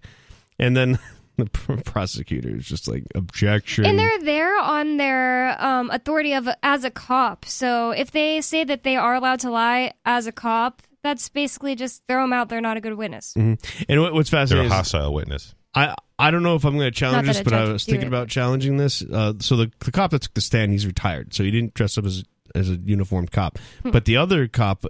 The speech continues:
Speaker 1: will be, uh, potentially uniformed when he takes the stand, and I will object if a witness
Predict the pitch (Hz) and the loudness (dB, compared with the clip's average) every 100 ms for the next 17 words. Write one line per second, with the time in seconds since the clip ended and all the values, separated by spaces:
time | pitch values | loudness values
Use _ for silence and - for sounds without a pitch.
0 | - 110 131 170 139 107 98 95 101 101 | -2 4 4 4 2 2 2 0 -2 -2
1 | 98 92 92 - _ - - - - 120 | 0 0 -2 -8 _ -20 -20 -20 -4 0
2 | 110 107 98 92 139 117 104 90 85 - | 0 0 -2 2 2 2 0 -2 -4 -10
3 | - _ - 117 107 113 101 90 - 113 | -20 _ 0 2 4 0 -2 -4 0 0
4 | 98 78 - _ _ _ _ - 107 117 | 0 -4 -12 _ _ _ _ -2 2 2
5 | 190 151 101 104 _ - 113 147 180 135 | 2 2 0 -4 _ -2 2 4 2 0
6 | 156 175 101 - - _ _ _ _ _ | 0 0 0 -6 -14 _ _ _ _ _
7 | - 104 98 90 139 156 110 87 - - | -6 -2 0 2 0 0 -4 -4 -6 -8